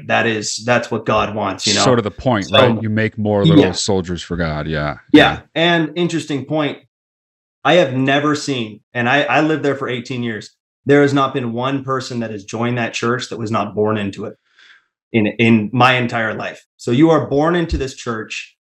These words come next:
Speaker 1: You are raised to believe that this is normal and this is real life. I mean, we're talking about control on a whole nother level.
Speaker 2: And there's no
Speaker 1: Um,
Speaker 2: recruitments then. It's just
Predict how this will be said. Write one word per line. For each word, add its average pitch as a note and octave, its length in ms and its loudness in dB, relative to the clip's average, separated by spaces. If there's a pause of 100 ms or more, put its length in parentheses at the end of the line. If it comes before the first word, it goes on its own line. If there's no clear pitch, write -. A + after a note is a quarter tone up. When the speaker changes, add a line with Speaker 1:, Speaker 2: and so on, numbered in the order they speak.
(160)
Speaker 1:
You C3 160 2
are C3 100 6
raised D3 440 4
to D3 80 -4
believe B2+ 320 -8
that A2 100 -10
this A#2+ 200 -10
is A2+ 120 -4
normal B2 380 0
and A2+ 140 -8
this A2+ 160 -8
is G#2+ 140 -6
real G#2+ 340 -4
life. G2 360 -4
I - 40 -12
mean, A2+ 140 0
we're B2+ 120 0
talking B2+ 360 2
about G#2+ 300 -2
control A2+ 680 0
on G#2 80 -4
a G2+ 80 -6
whole A2 220 0
nother G#2 200 -2
level. G2 300 -6 (220)
Speaker 2:
And A2+ 160 2
there's B2 100 2
no - 160 6
Speaker 1:
Um, G2+ 200 4
Speaker 2:
recruitments G#2+ 480 0
then. F#2 200 -4
It's G2 140 -6
just C3 180 -2